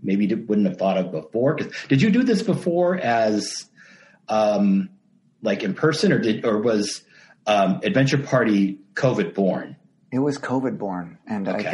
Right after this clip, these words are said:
Speaker 2: think it is, you know, a part of this new movement as we're all trying to evolve to figure out how we can engage audiences online and make it, um, and really connect. That's all it's about. How do you connect with an audience?
Speaker 1: True.
Speaker 2: And,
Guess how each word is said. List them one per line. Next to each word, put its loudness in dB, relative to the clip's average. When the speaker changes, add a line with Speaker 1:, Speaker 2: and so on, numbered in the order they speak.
Speaker 2:
think -10
it -12
is, -14
you -6
know, -4
a -8
part 0
of -2
this -6
new 2
movement 0
as -6
we're -4
all 0
trying -6
to -2
evolve -2
to -14
figure -4
out -6
how -4
we -4
can -6
engage -4
audiences -8
online -8
and -2
make -4
it, -6
um, -6
and 0
really 2
connect. -2
That's 0
all 2
it's -6
about. 0
How -2
do 2
you 2
connect 0
with -2
an 2
audience? -4
Speaker 1:
True. -12
Speaker 2:
And, 0